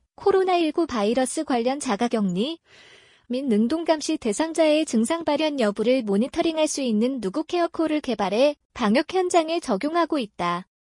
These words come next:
실제 누구 케어콜은 지난 오월 경남 지역에 이어 팔월부터 광주 서구 지역에도 서비스를 제공하며 신규 확진자를 조기 발견하고 음성 판정자의 사후 모니터링도 진행하는 등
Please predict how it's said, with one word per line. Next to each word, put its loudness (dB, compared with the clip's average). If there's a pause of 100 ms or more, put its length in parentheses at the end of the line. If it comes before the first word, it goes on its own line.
(140)
실제 -2
누구 -2
케어콜은 -2
지난 -2
오월 2
경남 -2
지역에 2
이어 0 (680)
팔월부터 0
광주 0
서구 0
지역에도 2
서비스를 2
제공하며 0
신규 0
확진자를 0
조기 -2
발견하고 -2 (520)
음성 0
판정자의 0
사후 2
모니터링도 0
진행하는 -2
등 -4